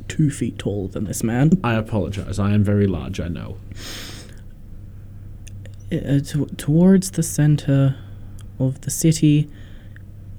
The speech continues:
Speaker 1: um, big building.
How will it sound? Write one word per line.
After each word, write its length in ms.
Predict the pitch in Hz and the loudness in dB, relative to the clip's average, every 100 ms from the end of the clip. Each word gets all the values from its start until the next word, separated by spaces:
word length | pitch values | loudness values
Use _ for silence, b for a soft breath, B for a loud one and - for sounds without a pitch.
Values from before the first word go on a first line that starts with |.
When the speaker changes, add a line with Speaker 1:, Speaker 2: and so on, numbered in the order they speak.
| - - | -14 0
Speaker 1:
um, 460 | 127 120 117 113 117 - - - - - - - - - - - - - - 143 | 4 6 6 6 2 -8 -18 -16 -18 -16 -16 -16 -16 -16 -16 -16 -16 -12 -4 6
big 300 | 165 156 131 | 8 8 6
building. 640 | 127 123 120 120 117 123 | 4 4 4 4 4 2